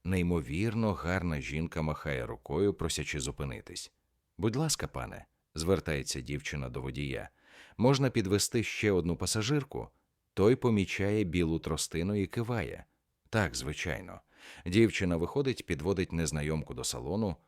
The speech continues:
обережно садить поруч. «Дякую», тихо каже жінка. «Я стояла тут так довго». Ніхто не зупинявся. Дощ посилюється. Усередині чути лише рівне гудіння двигуна. І раптом, крізь сон,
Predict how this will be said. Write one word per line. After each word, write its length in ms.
обережно 520
садить 400
поруч. 420
«Дякую», 580
тихо 300
каже 300
жінка. 460
«Я 260
стояла 600
тут 320
так 240
довго». 600
Ніхто 500
не 120
зупинявся. 760
Дощ 380
посилюється. 880
Усередині 600
чути 280
лише 360
рівне 340
гудіння 680
двигуна. 540
І 140
раптом, 500
крізь 280
сон, 440